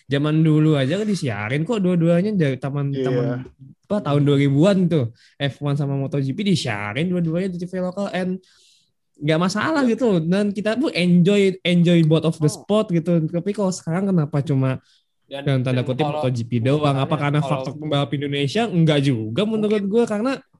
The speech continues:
Speaker 4: Dan kalau alasan lainnya cuman karena nggak ada kompetisi, ya elah dulu juga cuman Michael Schumacher, Vettel mulu yang menang juga sama aja. Masih
Speaker 1: Sama,
Speaker 4: ditayangin,
Speaker 1: bener.
Speaker 4: menurut gue bukan faktor sih.
Speaker 2: F A aja udah,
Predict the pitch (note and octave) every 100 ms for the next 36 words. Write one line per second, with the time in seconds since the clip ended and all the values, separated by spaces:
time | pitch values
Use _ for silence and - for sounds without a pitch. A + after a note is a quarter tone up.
0 | _ _ D3+ C#3+ D3 D3 C#3 C#3+ D3+ C#3+
1 | C#3 C#3 C#3+ C#3+ C#3 C#3 C#3 C3+ C3+ C#3
2 | C3 - C3+ B2+ C3 C3+ B2+ B2 - F3+
3 | C3 A#2+ A2 A#2+ C3 C3 D#3 E3 C#3+ C3
4 | B2 A2+ A#2 _ _ _ _ A2+ G#2+ A2+
5 | A#2 A2 G#2 A2+ A2 G#2+ G#2+ - G#2 -
6 | A2 A2 A2+ G#2+ A#2 B2+ B2 G2+ G2+ C3+
7 | C#3+ A2+ G#2+ G2+ - E2+ _ _ A2 C3+
8 | - _ _ - A#2+ B2 A#2+ G#2+ A2 A2+
9 | C#4 F#3 C3 D3+ - F#4 - A2+ A2+ B2
10 | C3+ A#2+ G#2+ G2+ - - A2 _ _ _
11 | _ _ _ - B2+ F3 G3+ - G3 E3